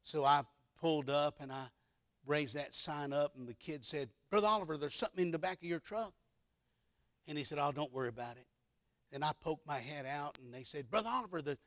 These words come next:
devil's in your truck." And I said, "Kids, tomorrow Sunday, don't ride Brother Oliver's bus." And they said, "We're gonna ride his bus."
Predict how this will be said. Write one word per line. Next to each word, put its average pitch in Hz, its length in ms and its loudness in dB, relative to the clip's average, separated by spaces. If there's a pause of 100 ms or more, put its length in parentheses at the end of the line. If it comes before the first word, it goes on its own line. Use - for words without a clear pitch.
(100)
devil's 247 360 2
in 156 100 -4
your 123 140 -8
truck." - 280 -16 (1160)
And 143 160 -2
I 151 120 6
said, 139 280 0
"Kids, 165 480 -4 (300)
tomorrow 151 380 0
Sunday, 131 460 -6 (840)
don't 160 200 4
ride 175 280 4
Brother 143 180 0
Oliver's 131 380 0
bus." 135 480 -10 (680)
And 139 140 -4
they 147 140 2
said, 135 360 -2 (160)
"We're 269 140 10
gonna 180 220 4
ride 170 240 4
his 123 140 -6
bus." - 420 -10